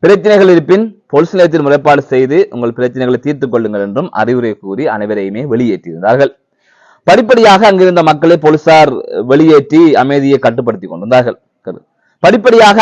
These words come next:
அங்கிருந்த மக்களை வெளியேற்றிய போலீசார் அமைதியின்மையை கட்டுப்படுத்தினர். இதனைத் தொடர்ந்து குறித்த துயிலுமில்ல வளாகத்திற்குள் அத்துமீறி செல்ல வேண்டாம் என்ற அறிவித்தலை கரைச்சி பிரதேச சபையினர் ஒட்டியிருந்தமையும் இங்கு சுட்டிக்காட்ட வேண்டிய ஒரு விடயமாக இருக்கின்றது. குறித்த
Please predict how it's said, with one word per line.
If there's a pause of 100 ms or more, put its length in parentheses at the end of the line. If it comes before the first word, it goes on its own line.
அங்கிருந்த
மக்களை
வெளியேற்றிய
போலீசார் (160)
அமைதியின்மையை (140)
கட்டுப்படுத்தினர். (680)
இதனைத்
தொடர்ந்து (140)
குறித்த
துயிலுமில்ல
வளாகத்திற்குள் (120)
அத்துமீறி (100)
செல்ல
வேண்டாம்
என்ற
அறிவித்தலை (140)
கரைச்சி
பிரதேச (100)
சபையினர் (160)
ஒட்டியிருந்தமையும் (480)
இங்கு
சுட்டிக்காட்ட
வேண்டிய
ஒரு
விடயமாக
இருக்கின்றது. (580)
குறித்த